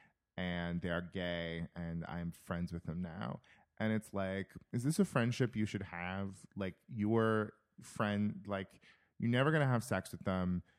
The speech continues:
You're friends with them. They're children. Like, you're at fundamentally different points, and, like, you enjoy them, but they're not necessarily, like, you know, like,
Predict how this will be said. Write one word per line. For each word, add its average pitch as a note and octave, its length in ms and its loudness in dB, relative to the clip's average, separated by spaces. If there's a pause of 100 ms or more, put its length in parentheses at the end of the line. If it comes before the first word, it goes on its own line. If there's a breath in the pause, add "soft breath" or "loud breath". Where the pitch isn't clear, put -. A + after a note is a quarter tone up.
(220)
You're G#2 80 -2
friends A2+ 280 2
with A2 120 -2
them. G#2 420 2 (440)
They're G2 120 2
children. G2 840 0 (160)
Like, F#2 220 -6
you're G2 160 2
at G2 80 -6
fundamentally G#2+ 540 2
different G2+ 340 -2
points, F2+ 380 -4
and, G#2 260 0
like, G#2+ 220 -4
you A2 80 2
enjoy E3 340 4
them, G2+ 360 0 (180)
but G2+ 320 -4 (680)
they're A2+ 120 6
not G#2 460 2 (800)
necessarily, G2+ 1000 0 (320)
like, F2 360 -4 (1400)
you B2+ 120 0
know, F2 360 0
like, F2+ 200 -4